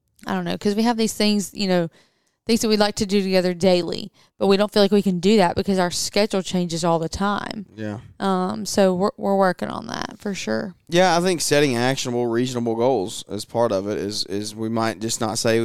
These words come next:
Speaker 2: we can't do it every single day. We might
Speaker 1: Yeah.
Speaker 2: have to do it three or four days a week instead of seven days a week.
Speaker 1: Yeah.
Speaker 2: That way, for the days that you do work, whatever, we would have to do it. But we never, like, we never got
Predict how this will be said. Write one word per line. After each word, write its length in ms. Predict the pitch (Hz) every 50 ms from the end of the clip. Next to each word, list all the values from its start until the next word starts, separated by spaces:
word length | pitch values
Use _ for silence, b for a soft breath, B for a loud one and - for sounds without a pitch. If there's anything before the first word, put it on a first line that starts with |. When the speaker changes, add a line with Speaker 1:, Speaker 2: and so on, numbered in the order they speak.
| 113
Speaker 2:
we 80 | 113 117
can't 260 | 117 - 123 120 120
do 120 | 127 143
it 80 | 170 143
every 180 | 120 107 101 104
single 240 | - 87 76 71
day. 220 | 82 80 69 69 - - _ _ _ _ _ -
We 80 | 208
might 60 | 214
Speaker 1:
Yeah. 140 | 202 190 180 180
Speaker 2:
have 80 | 185
to 60 | 107
do 80 | 107 110
it 120 | 110 107
three 220 | - - 123 117 113
or 20 |
four 160 | 113 135 143
days 220 | 135 123 113 107 95
a 60 | 92
week 220 | 92 90 85 -
instead 240 | - 104 - - 95
of 60 | -
seven 320 | - - - 120 113 104 98
days 180 | 95 95 92
a 40 | -
week. 260 | 95 101 87 76 - _ _ _ _ _ _ _ _ -
Speaker 1:
Yeah. 340 | 214 208 202 196 190 190 190
Speaker 2:
That 160 | 190 110 110
way, 100 | 107 107
for 80 | 113
the 60 | 110 101
days 200 | 107 104 104 104
that 160 | 104 - -
you 80 | 101 107
do 160 | 110 113 110
work, 240 | 107 107 104 104 -
whatever, 360 | 110 104 104 101 101 104 101
we 100 | 104 104
would 100 | 104 104
have 100 | 123 117
to 60 | 104 104
do 160 | 113 113 107
it. 100 | 98 107
But 160 | 113 107 - B B B B B B B B
we 140 | B 131 147
never, 220 | 160 180 180 156 131
like, 180 | 139 143 -
we 80 | 165 185
never 360 | 180 147 135 151 160 165 170
got 320 | 151 147 147 147 135 -